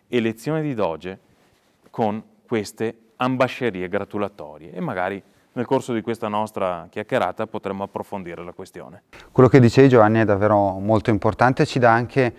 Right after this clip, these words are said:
Speaker 2: eh, una dimensione che spesso viene trascurata o che non è conosciuta da un pubblico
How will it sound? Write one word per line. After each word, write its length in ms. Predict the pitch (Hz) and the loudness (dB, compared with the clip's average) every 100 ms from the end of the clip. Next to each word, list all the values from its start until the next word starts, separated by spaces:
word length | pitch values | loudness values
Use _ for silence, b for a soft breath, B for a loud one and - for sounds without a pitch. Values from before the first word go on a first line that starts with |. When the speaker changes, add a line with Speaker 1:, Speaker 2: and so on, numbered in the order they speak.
| b b _ | b b _
Speaker 2:
eh, 180 | 110 107 | -2 -2
una 200 | 131 117 | 0 0
dimensione 720 | 113 117 117 113 - 135 151 | 2 2 0 -2 2 4 4
che 80 | 151 | 2
spesso 360 | 127 - 123 127 | -2 -4 -2 0
viene 200 | 123 113 | 0 2
trascurata 560 | 120 113 - 127 151 | 0 0 2 2 4
o 60 | 180 | 0
che 160 | - 117 | 0 0
non 180 | 117 | 0
è 60 | 120 | 0
conosciuta 640 | 127 123 113 - 139 131 | 0 0 0 -2 0 2
da 180 | 113 113 - | 2 2 0
un 200 | 120 98 | -8 -4
pubblico 760 | 135 135 131 120 117 113 - | -2 2 2 2 2 0 -4